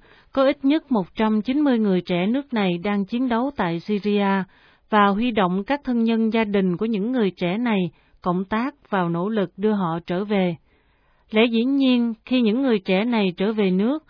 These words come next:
họ phải qua một chương trình giải độc tư tưởng, hồi phục và tái hội nhập xã hội dân sự. Trong khi đó, chiến cuộc tiếp diễn tại Syria, lúc sáu giờ rưỡi sáng ngày năm tháng mười một,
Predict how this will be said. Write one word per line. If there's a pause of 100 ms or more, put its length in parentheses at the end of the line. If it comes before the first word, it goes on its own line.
(300)
họ
phải
qua
một
chương
trình
giải
độc (120)
tư (100)
tưởng, (320)
hồi
phục (220)
và
tái
hội
nhập
xã
hội
dân
sự. (720)
Trong
khi
đó, (400)
chiến
cuộc
tiếp
diễn
tại
Syria, (480)
lúc
sáu
giờ (120)
rưỡi
sáng
ngày
năm
tháng
mười
một,